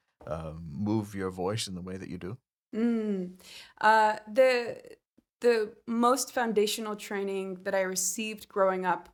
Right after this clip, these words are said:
Speaker 2: was singing with my cousins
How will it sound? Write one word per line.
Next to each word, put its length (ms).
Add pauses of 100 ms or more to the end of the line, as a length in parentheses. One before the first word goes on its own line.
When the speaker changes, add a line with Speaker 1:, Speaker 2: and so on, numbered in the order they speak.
Speaker 2:
was 640 (140)
singing 1040
with 440 (540)
my 380
cousins 800